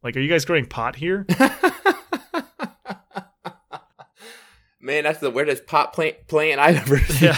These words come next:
Speaker 1: Yeah. <laughs> But, uh, Spock says that it sounds like a, a happiness pill and that as a scientist,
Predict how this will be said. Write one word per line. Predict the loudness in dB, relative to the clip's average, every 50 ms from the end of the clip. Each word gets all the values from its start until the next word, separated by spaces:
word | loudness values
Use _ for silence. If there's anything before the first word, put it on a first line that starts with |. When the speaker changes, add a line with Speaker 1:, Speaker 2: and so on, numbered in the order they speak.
| 4 4
Speaker 1:
Yeah. | 2 2 2 2 0 2 2 -2 -4
<laughs> | -2 -8 -10 -10 -12 -20 _ _ _ _ _ _ _ _ _ _ _ _ _ _ _ _ _ _ _
But, | 0 2 2 4
uh, | 4 4 4 2 2 -2 -6 _ _ _ _
Spock | -4 0 2 2 2 2
says | 2 2 2 4 4
that | 2 2
it | 2 2
sounds | 2 2 2 2 2
like | 2 2
a, | 2 2 2 0 -2 -4
a | -2
happiness | 0 0 0 0 -2 -2 -2 -4 -4
pill | -4 -2 0 0 0 0
and | -2 -2
that | 0 0
as | 0 0 -2
a | -2
scientist, | -2 0 2 2 0 0 -2 -2 -4 -4 -4 -6 -10